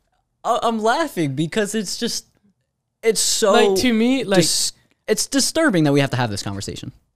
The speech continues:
Speaker 1: But go on.
Speaker 2: It's like, I know that's sick. Like,
Speaker 1: Yes.
Speaker 2: I would never do that. But not everyone will look at that as that's sick.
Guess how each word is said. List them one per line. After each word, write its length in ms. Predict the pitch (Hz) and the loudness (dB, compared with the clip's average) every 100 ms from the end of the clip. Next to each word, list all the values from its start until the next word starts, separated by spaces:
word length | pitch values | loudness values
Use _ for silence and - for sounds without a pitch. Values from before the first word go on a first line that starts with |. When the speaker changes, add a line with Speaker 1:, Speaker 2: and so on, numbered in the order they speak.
| _ - | _ -2
Speaker 1:
But 240 | 147 - _ - | -2 -2 _ -6
go 140 | 127 | -4
on. 200 | 82 135 _ _ _ _ - | -4 -12 _ _ _ _ -12
Speaker 2:
It's 220 | 196 - | -10 -6
like, 300 | 190 170 - _ _ _ _ _ _ _ | -4 -4 -8 _ _ _ _ _ _ _
I 240 | 170 170 196 | -2 0 0
know 480 | 185 175 175 151 | 0 2 2 0
that's 360 | 139 160 160 - | -4 -4 -4 -6
sick. 540 | - - 175 143 - _ _ _ | -8 -2 -2 -2 -10 _ _ _
Like, 180 | 175 196 | -4 0
Speaker 1:
Yes. 140 | 208 185 | 2 4
Speaker 2:
I 160 | 220 | 4
would 200 | 202 170 | 2 0
never 460 | 170 175 202 196 165 | -2 0 0 0 -4
do 220 | 151 151 | -4 -6
that. 260 | 143 143 - _ _ _ _ | -6 -8 -14 _ _ _ _
But 420 | 170 185 165 - _ _ _ _ - | -6 -4 -4 -8 _ _ _ _ -6
not 340 | 180 175 170 | -2 0 0
everyone 720 | 170 165 170 160 156 147 143 - 117 | -2 -2 -4 -4 -4 -6 -10 -16 _
will 160 | 170 160 | -8 -4
look 200 | 165 170 | -4 -4
at 140 | 147 | -8
that 180 | 147 143 | -6 -10
as 140 | 135 | -10
that's 300 | 180 143 147 | -12 -12 -10
sick. 380 | - - 156 139 | -8 -6 -8 -10